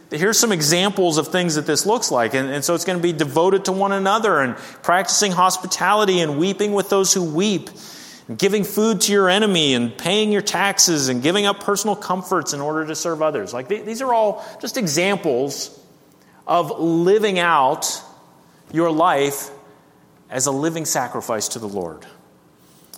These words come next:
Um, so it's not just Sunday morning that we do this, right? It's all through the week. It's, it's all, all week long that we are living out lives of obedience that are pleasing to the, the Lord. And so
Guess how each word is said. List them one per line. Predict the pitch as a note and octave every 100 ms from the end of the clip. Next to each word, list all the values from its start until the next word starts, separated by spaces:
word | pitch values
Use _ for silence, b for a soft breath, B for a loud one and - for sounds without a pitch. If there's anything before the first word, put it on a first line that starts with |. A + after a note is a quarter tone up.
| B _ -
Um, | F#2+ F#2+
so | G2+ B2
it's | A#2
not | C3+ C3 C3 - - -
just | - C#3+ -
Sunday | D#3 C#3+ C3 B2+
morning | B2 B2+ C3 A#2+ C3 F#3+ - -
that | D3+
we | C3
do | C3 B2
this, | C3+ - -
right? | B1
It's | E2+ -
all | G#2 B2+
through | E3+ D#3+
the | D#3
week. | C#3+ -
It's, | C3 - - -
it's | - - - _ _ _ _ _ _ _
all, | C#3 E3 D#3+ -
all | D3+
week | E3 D3+ -
long | D3 C3+ F2+ F#2 B B B B
that | C3
we | B2+ C3+
are | B2+
living | A#2+ B2+ D3 D#3
out | C3+ B2
lives | A#2 B2 A#2+
of | A#2
obedience | A2 A#2 E3 C#3 G2+ G#2 - - B B B B
that | A#2+
are | A2
pleasing | - E3 E3+ E3 B2+ G#2
to | A2+
the, | A2+ A2 A2+
the | A#2+ A#2
Lord. | B2 C3+ F2+ E2+ - - B B B B B
And | D3
so | - F#3 E3 -